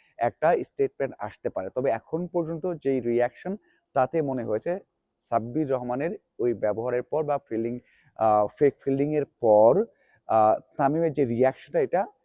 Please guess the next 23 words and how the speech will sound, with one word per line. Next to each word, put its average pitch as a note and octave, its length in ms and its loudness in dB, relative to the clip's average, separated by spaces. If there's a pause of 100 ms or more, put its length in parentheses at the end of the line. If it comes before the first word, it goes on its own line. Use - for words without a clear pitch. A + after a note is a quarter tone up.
(260)
বেশি D3 280 2
হয়ে G#2+ 240 4
গেছে। F#2+ 280 -8
হ্যাঁ, A#2 140 0
আমরা B2 420 2
যখন B2 240 -8
বিপিএল A#2+ 360 -2
দেখছি, B2 440 -2
অনেকে B2+ 320 -2
মজা B2+ 180 0
করে B2+ 60 4
বলছিলেন A#2+ 440 0 (300)
যে B2 80 0
তামিম D3 280 2
বলতেই F#3+ 260 0
পারতেন, G2+ 460 2
যে G#2+ 200 0
সাব্বির A2+ 360 -6
ছোট A#2 160 -6
ভাই C3 200 4
বলতেই A#2+ 240 0
পারতেন G#2+ 320 -4
যে, G#2+ 220 2